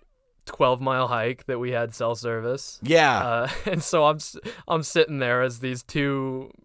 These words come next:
Speaker 1: rams are, like, walking around us almost in circles.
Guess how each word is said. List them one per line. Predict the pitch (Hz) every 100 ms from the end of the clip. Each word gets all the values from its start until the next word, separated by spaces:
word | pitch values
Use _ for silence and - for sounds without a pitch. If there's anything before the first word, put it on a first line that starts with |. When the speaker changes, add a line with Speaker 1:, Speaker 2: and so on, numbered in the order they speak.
| _
Speaker 1:
rams | 135 120 120 131 113 120 120
are, | 117
like, | 117 117
walking | 147 117 117 131
around | 127 117 120 123
us | 120 127 -
almost | - 131 127 123
in | 131
circles. | - 123 123 117 117 131